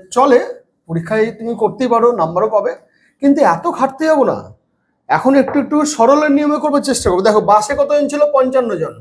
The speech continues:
তাহলে পঞ্চান্ন জন বাসে আছে, কজন নেমে গেল? বারো জন নেমে গিয়েছে।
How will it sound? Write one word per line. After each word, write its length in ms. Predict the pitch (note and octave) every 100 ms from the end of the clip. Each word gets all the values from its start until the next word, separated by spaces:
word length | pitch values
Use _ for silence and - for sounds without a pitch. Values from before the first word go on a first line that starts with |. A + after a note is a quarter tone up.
| A2 _ _ _ _ _ _ _ _ _ _ _ _ _
তাহলে 180 | - A3+ A#3
পঞ্চান্ন 300 | B3 B3+ C4 C4+
জন 80 | C4
বাসে 200 | B3+ C4 C4+
আছে, 160 | B3+ C4+ D4 - _ _ _ _ _ _ _ _ -
কজন 280 | G3 G#3+ C#4 C4+
নেমে 200 | C#4 C#4+
গেল? 140 | C#4+ C#4+ - - - _ _ _ _ _ _ _ -
বারো 400 | C#3 F3 G#3 B3+ C#4
জন 120 | C#4+ C#4
নেমে 180 | C#4 C4
গিয়েছে। 340 | A#3+ G3+ -